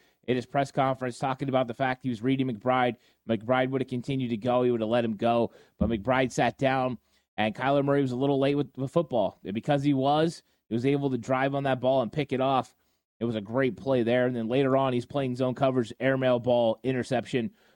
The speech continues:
But the fact that Charvarius Ward has been playing so good since Thanksgiving. I mean, yeah, he's been playing good all year, but if you look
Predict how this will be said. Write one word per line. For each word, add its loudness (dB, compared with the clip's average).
But 2
the 0
fact 0
that -2
Charvarius 0
Ward 2
has 0
been -2
playing -2
so 0
good 0
since -4
Thanksgiving. -4
I -6
mean, -2
yeah, 0
he's 0
been -2
playing -4
good 2
all 2
year, 0
but -2
if -6
you 2
look 0